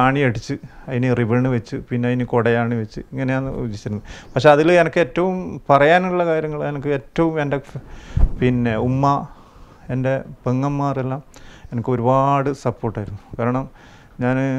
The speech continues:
ആട്ടിൻ്റെ ഈ തോലുകളെല്ലാം പിന്നെ കൊണ്ടുവന്നു കഴിഞ്ഞാൽ ഞാൻ ജോലിക്കോ അല്ലെങ്കിൽ മറ്റുള്ളിടത്ത് പോകുന്ന സമയത്ത് എന്ന് പറഞ്ഞാൽ ഇവരാണ് അതെല്ലാം വൃത്തിയാക്കി പിന്നെ എന്നെ സഹായിക്ക്-, ഞാൻ ചെയ്യേണ്ട അവരെന്നെ ചെയ്യും, പക്ഷെ കെട്ടൽ മാത്രം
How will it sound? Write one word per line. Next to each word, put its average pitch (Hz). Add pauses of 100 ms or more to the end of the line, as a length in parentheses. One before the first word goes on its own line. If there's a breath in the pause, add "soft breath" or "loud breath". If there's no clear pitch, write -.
(240)
ആട്ടിൻ്റെ 139 (100)
ഈ - (120)
തോലുകളെല്ലാം 131 (720 soft breath)
പിന്നെ 123
കൊണ്ടുവന്നു 131
കഴിഞ്ഞാൽ 131 (180)
ഞാൻ 120 (280)
ജോലിക്കോ 123 (120)
അല്ലെങ്കിൽ 120
മറ്റുള്ളിടത്ത് 120
പോകുന്ന 117 (100)
സമയത്ത് 117
എന്ന് 117
പറഞ്ഞാൽ 113 (140)
ഇവരാണ് 127 (680 loud breath)
അതെല്ലാം 123
വൃത്തിയാക്കി 113 (1200 soft breath)
പിന്നെ 104 (320)
എന്നെ 120
സഹായിക്ക്-, 120 (340 loud breath)
ഞാൻ 127 (240)
ചെയ്യേണ്ട 135
അവരെന്നെ 135
ചെയ്യും, 113
പക്ഷെ 113
കെട്ടൽ 156 (120)
മാത്രം 147